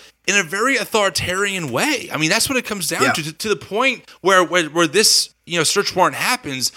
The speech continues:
Speaker 1: and the response by sitting politicians is "prepare for war,"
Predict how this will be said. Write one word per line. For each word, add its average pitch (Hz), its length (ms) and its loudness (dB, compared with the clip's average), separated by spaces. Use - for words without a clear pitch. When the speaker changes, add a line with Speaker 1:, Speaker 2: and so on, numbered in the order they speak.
Speaker 1:
and 190 100 2
the 196 80 0
response 226 480 0
by 196 220 2
sitting 269 640 2
politicians 208 1040 0
is 185 320 6
"prepare 208 500 0
for 208 260 0
war," 214 500 2